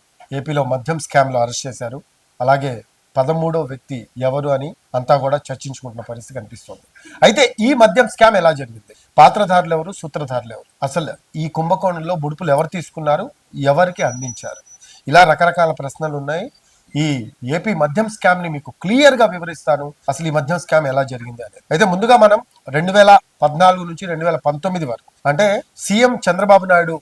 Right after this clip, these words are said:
ఉన్నప్పుడు ఈ మద్యానికి సంబంధించి ప్రాఫిట్స్ ఎలా ఉండేవి అనేది మనం మాట్లాడుకుందాం. రెండు వేల పదిహేను నుంచి పదహారు వరకు పదకొండు వేల కోట్లు ఉంటే రెండు వేల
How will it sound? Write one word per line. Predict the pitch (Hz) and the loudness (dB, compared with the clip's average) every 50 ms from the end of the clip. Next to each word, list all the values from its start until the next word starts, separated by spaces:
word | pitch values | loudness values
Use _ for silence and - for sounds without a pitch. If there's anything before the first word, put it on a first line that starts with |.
| _ 147 | _ -8
ఉన్నప్పుడు | 143 156 190 196 - - 135 123 131 175 269 - _ 165 | -2 2 2 2 2 0 -8 -12 -12 -14 -16 -12 _ -4
ఈ | 180 202 | -2 0
మద్యానికి | 180 175 175 165 151 185 226 254 247 226 208 | 2 2 0 0 2 2 2 2 2 0 -6
సంబంధించి | - - 160 160 160 160 147 131 - - - _ - | -4 -4 -4 -2 -2 -4 -6 -8 -10 -14 -20 _ 2
ప్రాఫిట్స్ | - 185 208 220 220 254 185 - 190 | 6 6 6 6 4 -2 -4 0 2
ఎలా | 160 156 156 | 6 6 6
ఉండేవి | 143 135 131 131 131 143 147 _ - | 4 4 -2 -6 -6 -8 -10 _ -2
అనేది | 151 147 151 151 175 | 0 0 0 -2 -2
మనం | 180 170 147 135 | -2 -2 -2 -2
మాట్లాడుకుందాం. | 127 127 127 - 131 117 113 - 107 98 _ - 143 | -4 -6 -4 -6 -6 -6 -8 -14 _ -18 _ -2 -2
రెండు | 180 202 247 | 0 4 6
వేల | 269 262 254 | 6 6 6
పదిహేను | - - 196 185 214 233 254 240 | 6 4 2 2 4 0 0 0
నుంచి | 233 233 - 240 | -2 -6 -8 -4
పదహారు | 196 196 180 190 185 196 196 196 | -2 0 0 2 4 2 2 2
వరకు | 190 185 175 - 165 143 117 - _ - | 0 -4 -6 -6 -10 -10 -10 -12 _ -4
పదకొండు | 139 135 165 - 196 196 180 | -2 -2 -2 -2 -4 -6 -4
వేల | 180 185 190 185 | 0 0 0 0
కోట్లు | - - 160 151 - 139 127 | 0 -6 -8 -8 -8 -10 -12
ఉంటే | 120 - 139 160 214 - - _ _ _ - | -12 -8 -8 -8 -8 -8 -10 _ _ _ -2
రెండు | 139 160 185 214 | -2 -2 0 2
వేల | 226 233 220 190 160 | 4 6 8 6 6